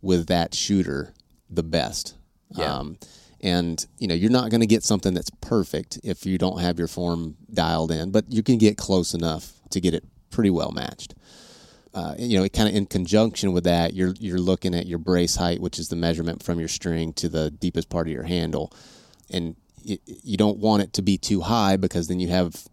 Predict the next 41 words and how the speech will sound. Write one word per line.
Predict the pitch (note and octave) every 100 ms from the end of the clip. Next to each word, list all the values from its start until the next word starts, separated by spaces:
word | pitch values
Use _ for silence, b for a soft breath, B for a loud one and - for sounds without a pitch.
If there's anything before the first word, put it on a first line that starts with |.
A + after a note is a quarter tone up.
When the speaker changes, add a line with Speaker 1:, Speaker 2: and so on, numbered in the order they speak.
| _
Speaker 1:
more | G#2 G2 G2+
stress | - - G#2 F#2 -
on | F2+
the | F2
bow. | F2 F2 E2 F2+ - -
And | F#2+ F2+
this | F2+ F#2+
is, | D#2+ - - - -
you | G#2+
know, | E2+
something | - G2 E2+
that's | F2
specific | - F2 F#2+ E2
to | -
wooden | E2 G#2+ F#2
bows. | D2 C#2+ D2+ - b b b -
It's | -
just | F2+ -
more, | F2 F2 E2 -
it's | F#2+
harder | - G2+ F#2+ F2
on | E2
the | D#2+
bow | F2 D#2+
'cause | -
it's | E2
being | - F2+ E2
held | - E2+ D#2+ D#2+
into | D#2 D#2
that, | D2+ - _ _ _ -
uh, | E2+ D2+
Speaker 2:
Yeah. | G#1
Speaker 1:
tighter, | - F2+ E2 D2+ - _ _
tighter, | F#2 E2+ D#2+ D2+ D2+
um, | E2+ E2+ D#2+ C#2+ F2+ - -
radius. | F#2+ F2+ D#2+ F#2+ - -
Speaker 2:
Even | - A2 G2+
just | G#2 -
at | E2
rest. | - F#2+ E2 - -
Speaker 1:
Yep. | E2+